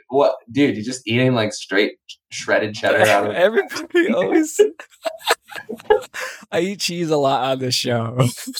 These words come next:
Speaker 1: Do you have, like, a cheese plate in front of you? Like
Speaker 2: I have cheese and spinach. Yeah, baby spinach and, uh, old cheddar. It's a great, it's an unbeatable combination. Just the two of those, bop, bop.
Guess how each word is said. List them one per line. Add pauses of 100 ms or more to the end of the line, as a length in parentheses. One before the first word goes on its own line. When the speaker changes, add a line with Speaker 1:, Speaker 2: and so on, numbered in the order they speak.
(340)
Speaker 1:
Do
you
have,
like,
a
cheese
plate
in
front
of
you?
Like (220)
Speaker 2:
I
have
cheese
and
spinach. (600)
Yeah, (260)
baby
spinach (260)
and,
uh,
old
cheddar. (320)
It's
a
great,
it's
an
unbeatable
combination.
Just
the
two
of
those,
bop,
bop.